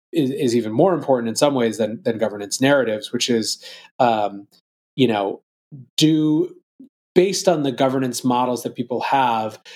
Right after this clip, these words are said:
do they feel like they have enough of a, of an ability to influence things and, and make a difference that they actually participate? Or do we have a situation where,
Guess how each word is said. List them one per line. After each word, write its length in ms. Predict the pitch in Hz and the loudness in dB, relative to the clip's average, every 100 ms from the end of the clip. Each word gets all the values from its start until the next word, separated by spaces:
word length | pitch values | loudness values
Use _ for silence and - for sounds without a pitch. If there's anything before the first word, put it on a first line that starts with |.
| - - | -18 -12
do 240 | 113 160 185 | 0 2 4
they 180 | 160 151 | 2 -2
feel 280 | - 139 | 0 0
like 160 | 131 123 | 0 -2
they 160 | 131 117 | -2 0
have 180 | 120 | 0
enough 400 | 117 113 127 120 | 0 0 0 0
of 140 | 127 113 | 0 2
a, 240 | 110 113 - | 0 0 -2
of 120 | 123 | 0
an 80 | 120 | 0
ability 420 | 113 127 123 117 | 2 2 2 0
to 80 | 135 | 0
influence 560 | 135 113 120 110 - | -2 -2 -2 -2 -2
things 320 | 123 113 107 | -2 -2 -2
and, 160 | 113 107 - | -2 -2 -4
and 160 | 120 | 0
make 220 | 120 123 120 | 2 0 0
a 40 | |
difference 520 | 123 117 113 101 - - - - | 0 0 0 -2 -6 -8 -16 -2
that 120 | 131 127 | 0 2
they 120 | 120 | 2
actually 360 | 107 - 123 | 0 -2 -4
participate? 720 | 113 120 143 135 - 101 - - | -4 -2 -2 -2 -2 -2 -4 0
Or 300 | 175 151 147 | 2 2 0
do 160 | 147 131 | 0 0
we 100 | 127 | 2
have 200 | 120 120 | 0 -2
a 40 | |
situation 720 | 120 - 123 139 175 127 113 | -4 -4 0 2 0 -2 -2
where, 460 | 113 110 107 104 | -2 0 0 -4